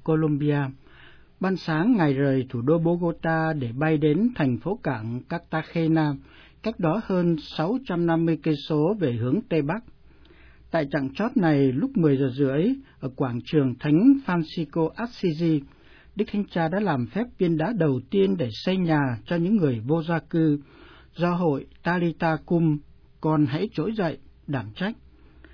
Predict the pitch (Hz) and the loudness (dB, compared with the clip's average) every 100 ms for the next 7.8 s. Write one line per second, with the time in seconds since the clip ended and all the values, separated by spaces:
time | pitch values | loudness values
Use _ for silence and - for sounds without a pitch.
0 | - - 202 214 165 143 139 139 117 120 | -20 -4 2 4 6 4 2 -2 -2 -6
1 | - 269 - 247 247 160 120 113 233 - | -2 -2 0 0 2 0 0 -2 -8 -2
2 | 185 175 - 156 240 - 190 170 175 170 | -2 0 -2 0 0 0 0 2 2 2
3 | 147 151 220 247 208 165 131 131 151 175 | 2 -2 -6 -8 -2 0 0 0 0 0
4 | 165 - 156 131 147 185 175 147 120 107 | -2 -2 -2 -2 0 2 4 2 2 -6
5 | - - - - - - - - 277 269 | -16 -20 -20 -20 -20 -20 -20 -4 2 4
6 | 147 156 180 160 131 110 - 160 165 156 | 2 0 -4 -2 -2 -4 -2 0 2 0
7 | - - - 147 143 139 139 | -6 -10 -2 0 2 0 -2